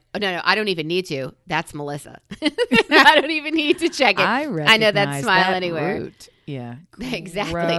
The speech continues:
Speaker 2: Gross.
Speaker 1: that jagged fucker in the
Speaker 2: Uh,
Speaker 1: front. That's
Speaker 2: uh,
Speaker 1: it.
Speaker 2: uh, uh-uh.
Speaker 1: I also, we are a, a, uh, a moly bunch.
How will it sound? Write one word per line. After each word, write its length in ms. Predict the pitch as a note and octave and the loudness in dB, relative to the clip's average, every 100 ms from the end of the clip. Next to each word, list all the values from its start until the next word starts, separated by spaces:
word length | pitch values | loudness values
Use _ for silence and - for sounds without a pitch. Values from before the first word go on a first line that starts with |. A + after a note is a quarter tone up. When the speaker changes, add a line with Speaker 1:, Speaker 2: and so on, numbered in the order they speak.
| E3+ | 0
Speaker 2:
Gross. 80 | F#3+ | 0
Speaker 1:
that 160 | F3 | 0
jagged 520 | E3 G3 F#3 G#3 G#3 G3 | 2 2 4 2 -2 0
fucker 400 | G#3 G#3 G#3 G3+ | -2 0 0 0
in 60 | |
the 100 | B3+ | 0
Speaker 2:
Uh, 40 | C4 | 0
Speaker 1:
front. 280 | G#3+ A#3 - | 0 -2 -2
That's 480 | A#3+ D4+ D#4+ C#4+ - G3 | 0 2 2 0 -6 -10
Speaker 2:
uh, 40 | |
Speaker 1:
it. 440 | G3+ A3+ A3+ A#3+ - - E4+ G#4 | -8 -8 -12 -16 -20 -20 -20 -20
Speaker 2:
uh, 680 | G4 G#4+ A4 A4 D5 - - | -14 -12 -12 -12 -14 -18 -18
uh-uh. 260 | A#3+ G3+ F3+ - | -16 -12 -12 -6
Speaker 1:
I 140 | G3 | 0
also, 840 | F#3 F#3 C#4 - E3 D3+ C#3+ D#3 F#3+ _ _ - | 2 2 0 -4 -2 0 0 -4 -10 _ _ -12
we 240 | G#3 A#3+ | -4 0
are 180 | G3+ F3+ | 2 2
a, 220 | D#3 D3+ - | 0 -4 -6
a, 240 | D#3 C#3+ | -6 -4
uh, 300 | C#3 C3 C#3 D#3+ _ | -6 -6 -10 -14 _
a 60 | E3 | -10
moly 500 | E3 E3 E3+ F3+ G#3 | -6 -4 -4 -4 -6
bunch. 560 | G3 A3 D4+ - - | -6 -6 -8 -12 -16